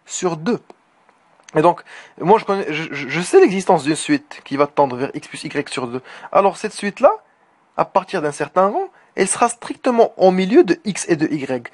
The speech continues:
Prouvons-le. Donc, soit X N une suite de A qui tendent vers x plus y sur deux. Alors, à partir d'un certain rang, les termes de cette suite seront tous strictement supérieurs à x,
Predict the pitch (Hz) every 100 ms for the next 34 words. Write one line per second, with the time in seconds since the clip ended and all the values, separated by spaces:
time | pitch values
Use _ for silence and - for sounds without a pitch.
0 | _ - - 247 233 214 160 _ _ _
1 | _ - - - 165 - 226 - - 196
2 | 160 143 151 123 135 - - 202 - 240
3 | 269 143 139 - 143 - 139 139 127 120
4 | - - - - _ _ _ _ - -
5 | - 143 120 - - - _ - 160 151
6 | 151 127 123 113 131 131 214 392 _ _
7 | _ _ _ _ - 143 - 226 131 123
8 | 123 120 - 277 - - 156 165 165 302
9 | - - 226 - 190 233 - 180 160 135
10 | 131 185 285 - -